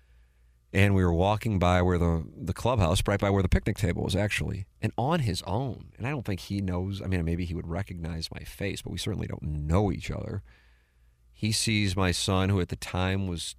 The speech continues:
two, and, you know, gets down on his knee to, to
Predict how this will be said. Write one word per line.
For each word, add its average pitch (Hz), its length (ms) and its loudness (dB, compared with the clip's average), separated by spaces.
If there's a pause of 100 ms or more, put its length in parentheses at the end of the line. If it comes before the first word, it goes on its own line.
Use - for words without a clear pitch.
(120)
two, 104 640 -2 (1120)
and, 92 720 2
you 110 120 -4
know, 76 320 -6 (1120)
gets 107 220 -4
down 98 240 0
on 92 100 2
his 80 340 -4 (300)
knee 92 460 -2
to, 82 380 -4 (320)
to - 120 -10